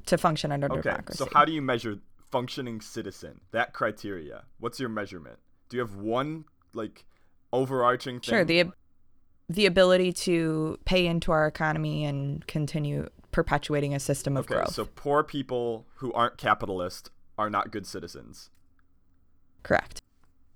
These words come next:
Speaker 2: All right, well, I disagree with that. I think it's okay to
Speaker 1: Okay.
Speaker 2: not be a capitalist in America. You don't,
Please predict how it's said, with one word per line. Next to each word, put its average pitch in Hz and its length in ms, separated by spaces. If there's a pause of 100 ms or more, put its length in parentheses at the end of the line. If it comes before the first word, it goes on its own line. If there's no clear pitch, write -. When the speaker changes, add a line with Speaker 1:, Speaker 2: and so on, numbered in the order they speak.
Speaker 2:
All 101 80
right, 87 180
well, 95 240
I 107 140
disagree 101 420
with 80 160
that. 78 340
I 98 80
think 95 220 (120)
it's - 120
okay 120 340
to - 60
Speaker 1:
Okay. - 160
Speaker 2:
not - 80
be 104 80
a 101 60
capitalist 90 600
in 87 80
America. 80 600 (360)
You 113 120
don't, 127 200